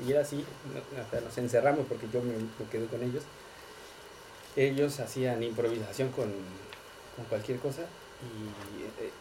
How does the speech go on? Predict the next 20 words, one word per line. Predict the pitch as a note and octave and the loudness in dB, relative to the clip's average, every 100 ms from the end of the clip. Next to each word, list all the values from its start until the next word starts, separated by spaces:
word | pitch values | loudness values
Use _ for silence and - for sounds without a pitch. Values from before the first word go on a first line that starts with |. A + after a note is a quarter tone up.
| - | -10
y | B2+ - | -2 4
por | A#2+ | 4
todo | - D3+ | 8 10
el | D#3 | 10
espacio | C#3 - C3 D3+ C3+ | 8 2 0 0 -2
fueron | A#2+ A#2+ A2+ | -2 -2 -2
como | A2+ A#2 G2+ G2+ G#2 | -4 -6 -6 -8 -10
experimentando | - G#2+ G#2+ G#2 G#2 G#2 G#2+ A#2 A2+ G#2+ - - | -8 -6 -4 -6 -6 -6 -6 -8 -8 -10 -10 -6
sonoramente, | A2+ G#2+ A2 A2 G#2+ A#2 | -4 -4 -4 -4 -4 -8
con, | - A2+ A2+ A2 - - - - | -10 -12 -12 -14 -14 -16 -16 -12
pero | - F#2+ | -4 -4
así | - B2 | 2 2
encerrados, | A2 A2 C3+ C#3+ A2 | 6 6 8 6 4
y | |
de | A2+ | 0
comprar | G#2+ G#2+ B2+ D3 | 0 2 2 2
comida | C#3+ D3+ D3+ | 2 2 0
y | B2+ A#2 A2 A2 - - A2+ G#2 G#2 - - F3 - - - | -2 -6 -10 -12 -16 -14 -12 -12 -12 -14 -12 -12 -12 -10 -2
para | G#2 | -2
estar | G2+ B2+ | 2 2